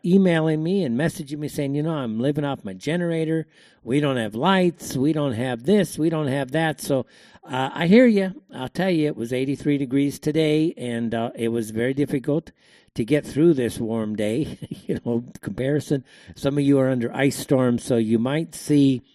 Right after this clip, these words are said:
a very quiet chat room today because a lot of our colleagues in the, in the listening audience there,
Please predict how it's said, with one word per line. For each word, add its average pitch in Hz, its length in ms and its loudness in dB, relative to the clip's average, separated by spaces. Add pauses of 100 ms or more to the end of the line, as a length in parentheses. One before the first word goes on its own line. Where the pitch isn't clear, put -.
(160)
a 131 60 -2
very 143 240 4
quiet 156 440 -4
chat - 400 -4
room 113 220 0
today 104 560 2 (460)
because 123 920 0
a 120 140 -4
lot 123 280 -2
of 120 120 -2
our 117 480 -2 (160)
colleagues 127 800 -2
in 127 240 -2
the, 117 320 -2
in 143 220 -4
the 139 180 -2
listening 147 560 -2
audience 143 560 -2
there, 117 320 -2